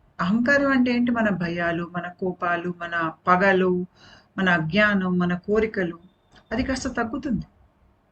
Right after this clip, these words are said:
ఒక రకంగా మీరు మీకు సహాయం చేసుకుంటున్నారు, మీరు మీ పితృదేవతలకు కూడా చేస్తున్నారు. చాలాసార్లు ఆధ్యాత్మికంగా ఎదిగే వారికి వాళ్ళు వా-,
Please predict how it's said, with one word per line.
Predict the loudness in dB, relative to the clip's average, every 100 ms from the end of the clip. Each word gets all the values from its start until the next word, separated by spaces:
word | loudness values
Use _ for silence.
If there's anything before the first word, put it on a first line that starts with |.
| _ _ _ _ -20 -20 -20 -2
ఒక | 2
రకంగా | 4 4 4 2 4
మీరు | 4 2 2
మీకు | 0 2 0 -4
సహాయం | -2 0 2 2 2
చేసుకుంటున్నారు, | 0 -2 -6 -4 -4 -2 -2 -4 -4
మీరు | -4 -4 -6
మీ | -6 -6
పితృదేవతలకు | -6 -8 -6 -2 -2 -2 -4 -6 -4
కూడా | -2 -2 -4 -8 _ _ -4 -2
చేస్తున్నారు. | -2 -4 -4 -2 -4 -8 _ _ _ -20 -20 _ 2
చాలాసార్లు | 6 6 6 2 0 0 0 0
ఆధ్యాత్మికంగా | 2 2 0 -2 -2 -4 -4 -2 -2
ఎదిగే | -2 0 0
వారికి | 0 -2 -2 -6 -6 -6 -8 -20 -20 _ _
వాళ్ళు | 2 4 4 2 0
వా-, | -2 0 0 -2